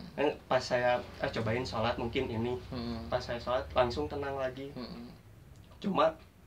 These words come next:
Speaker 1: eh, beberapa hari dari situ tuh, saya ngerasa aneh, Ustaz. Jadi, setiap saya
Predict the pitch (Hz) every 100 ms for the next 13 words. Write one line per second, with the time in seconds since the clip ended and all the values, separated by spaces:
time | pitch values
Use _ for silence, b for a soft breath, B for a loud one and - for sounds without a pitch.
0 | B B B B - 131 123 123 123 123
1 | 120 120 120 120 113 - - B B B
2 | 120 127 123 120 117 123 123 117 120 117
3 | 117 117 117 117 110 113 143 160 175 -
4 | - - - - - - - - - -
5 | - 131 160 160 143 135 131 139 160 -
6 | - 147 - - B B B B - 117
7 | 139 165 - - - - - - - -
8 | - - - - 151 - 139 139 131 131
9 | - - - - - - - - - -
10 | - 143 131